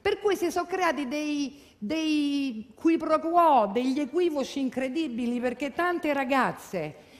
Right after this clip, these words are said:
che magari aspettavano l'autobus così, no? Sulla Tiburtina, sulla Salaria,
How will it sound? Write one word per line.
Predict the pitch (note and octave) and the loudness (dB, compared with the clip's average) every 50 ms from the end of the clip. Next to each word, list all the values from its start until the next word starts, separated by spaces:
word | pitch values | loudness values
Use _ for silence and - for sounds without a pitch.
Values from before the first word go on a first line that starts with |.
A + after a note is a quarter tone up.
| - - | -16 -8
che | - D#4 E4 | -4 -2 -2
magari | D#4+ D#4+ E4 D#4 F4 F4 D#4+ | 0 0 2 2 2 2 2
aspettavano | D4 A#3+ - - C4+ C4 - - D#4 D4 C#4+ C4 B3+ A#3+ | 0 -2 -4 -4 -6 -4 0 2 2 2 2 2 0 2
l'autobus | B3+ C#4 C#4 B3+ G#3+ F#3+ F3+ G3+ G3+ G3+ A3 G#3+ - - | 4 4 4 4 2 2 -2 -2 -2 -2 -4 -4 -6 -4
così, | - B3 A#3+ - - - C4 F#3+ | -4 -4 -4 -4 -2 -4 -2 -2
no? | E3+ F#3+ G3+ G#3 F#3+ D#3+ - - - - - - - - - - - - - - | -2 -4 -4 -4 -6 -8 -12 -16 -16 -16 -16 -16 -16 -16 -16 -14 -16 -16 -16 -12
Sulla | - - E4+ F4 E4+ D#4+ | -6 -2 2 4 4 4
Tiburtina, | C#4 E4+ D#4+ C4+ C#4+ D#4 D4+ - - C#4+ D4+ D#4+ D4 C#4 B3+ A#3 | 4 2 0 0 0 -2 -2 -2 -2 -2 0 0 2 2 2 0
sulla | - - D4 D4+ D4 C#4 | 0 -2 0 2 2 2
Salaria, | - - C4+ C4+ C4 B3 A3+ G3+ F#3 F3+ F3+ F3+ F#3 F#3+ G3+ G3+ | 4 4 4 6 6 6 6 6 4 2 2 2 2 2 0 -2